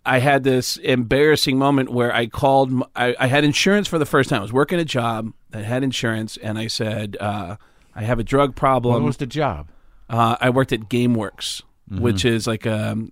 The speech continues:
Speaker 1: it's a glorified video game arcade.
Speaker 2: Uh-huh, uh-huh.
Speaker 1: And, uh, but they had this great benefit. If you work here, uh, we'll give you, uh, health insurance.
Speaker 2: Really?
Speaker 1: Yeah. So I got health ins-, it might have been six months before the health insurance kicked in, but I had health insurance for the first time.
Speaker 2: In
Speaker 1: And I
Speaker 2: Seattle?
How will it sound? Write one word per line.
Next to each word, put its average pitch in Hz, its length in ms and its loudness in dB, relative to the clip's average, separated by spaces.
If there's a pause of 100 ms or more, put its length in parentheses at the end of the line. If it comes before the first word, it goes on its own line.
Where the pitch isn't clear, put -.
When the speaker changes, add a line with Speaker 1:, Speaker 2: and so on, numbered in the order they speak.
(120)
Speaker 1:
it's 113 140 -4
a 120 60 -2
glorified 113 760 0
video 107 340 -2
game 101 200 -6
arcade. 95 260 -10
Speaker 2:
Uh-huh, 95 260 -2 (100)
uh-huh. 87 260 -6 (140)
Speaker 1:
And, 113 380 0
uh, 113 240 0
but 135 480 2 (120)
they 113 200 -8
had 107 120 -4
this 110 140 -4
great 123 220 0
benefit. 143 360 0
If - 120 -14
you 107 80 -4
work 117 200 -2
here, 113 480 0 (140)
uh, 98 320 -6 (180)
we'll 101 160 -10
give 101 200 -8
you, 104 260 -4
uh, 104 140 -6
health 156 160 0
insurance. - 420 -10 (240)
Speaker 2:
Really? 92 380 0 (180)
Speaker 1:
Yeah. 139 320 -2
So 113 380 2
I 110 100 -2
got 113 220 0
health 117 200 4
ins-, 117 140 -2
it 123 80 2
might 214 160 6
have 226 60 4
been 180 100 4
six - 260 -2
months 143 200 2
before 117 180 -2
the 113 80 -2
health 113 180 0
insurance 104 320 -6
kicked - 220 -8
in, 101 100 -4
but 101 120 -6
I - 20 -4
had 139 220 0
health 139 180 2
insurance 123 300 0
for 117 80 -6
the 104 40 -2
first 117 280 -4
time. 117 180 0
Speaker 2:
In 107 100 2
Speaker 1:
And 123 140 2
I 135 60 4
Speaker 2:
Seattle? 98 340 2